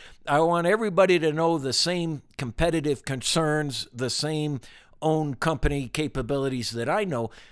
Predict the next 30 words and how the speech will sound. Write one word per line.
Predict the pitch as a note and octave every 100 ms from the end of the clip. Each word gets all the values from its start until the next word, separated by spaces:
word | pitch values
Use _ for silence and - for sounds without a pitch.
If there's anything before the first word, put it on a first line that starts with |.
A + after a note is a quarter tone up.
| - _ -
so | - G#3+ G3
that | F3 D3+
we | D3+
can | D#3 D3+
all | A#3 G#3+ F3 A#2 -
solve | - G3+ F#3 D3
this | C3
problem | - A3 C#4 D#3+
together. | B2 B2+ B2
Now, | B2 C#3+
you've | C#3 C#4
got | A#3+ G3
a | C3+
different | F#3+ - A#2
background. | F3+ A3 - A#2+ B2+
You're |
gonna | - G3+
bring | C3+ G3+ E3
a |
different | B2 F#3+ E3 -
perspective | C3 - G#3 G#3 C#3 -
to | D3
it | A#2
than | B2+
I | D3 G3+
am. | G#2 G#2+
All | - A#3
of | G3
us | A#2 -
are. | F#2+